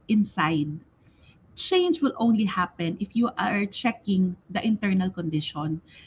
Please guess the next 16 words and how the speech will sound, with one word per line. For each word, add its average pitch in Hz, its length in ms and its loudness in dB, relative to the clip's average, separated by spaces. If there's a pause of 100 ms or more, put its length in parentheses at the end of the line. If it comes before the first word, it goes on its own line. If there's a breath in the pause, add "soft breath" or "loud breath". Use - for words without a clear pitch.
Sang 254 320 6
galing 196 480 6
yung 196 240 4
hugot, 175 480 -2
bakit 170 320 -4 (320)
ayoko? 160 560 -2 (480 soft breath)
Sang 247 320 4
galing 202 560 4
yung 196 240 4
mindset, 180 640 0
bakit 170 480 -2 (720 soft breath)
hirap 240 320 0
na 214 160 0
hirap 190 240 0
ako 185 160 -6
dito? 160 400 -6